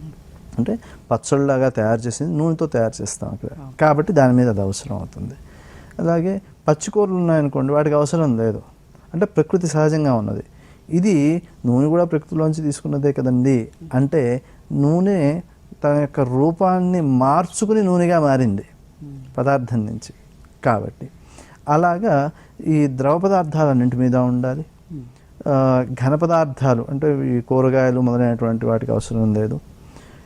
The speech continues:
Speaker 1: ఇక కేవలం ఇంట్లో ఇంతవరకు చేస్తే సరిపోతుందా అంటే, ఇప్పుడు మొత్తం అన్ని పాత్రలు తీసుకువెళ్ళిపోయి ఏ ఫ్రిడ్జ్లోనో పెట్టేశారు అనుకుందాం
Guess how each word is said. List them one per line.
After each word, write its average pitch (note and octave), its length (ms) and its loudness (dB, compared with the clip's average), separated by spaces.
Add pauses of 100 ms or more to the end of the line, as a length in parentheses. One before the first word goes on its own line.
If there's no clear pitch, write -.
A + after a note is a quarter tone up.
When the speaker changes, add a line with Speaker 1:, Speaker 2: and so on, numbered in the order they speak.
(180)
Speaker 1:
ఇక D3+ 440 0 (380)
కేవలం E3 360 2
ఇంట్లో F3+ 360 2
ఇంతవరకు E3 440 2
చేస్తే D#3+ 320 0
సరిపోతుందా B2+ 1040 0 (420)
అంటే, C#3+ 560 0 (260)
ఇప్పుడు D#3 180 -6
మొత్తం C#3+ 280 2
అన్ని E3+ 160 2
పాత్రలు E3+ 480 0
తీసుకువెళ్ళిపోయి D#3 680 0
ఏ D3 120 4
ఫ్రిడ్జ్లోనో D3+ 420 0
పెట్టేశారు D3 420 0
అనుకుందాం B2+ 440 0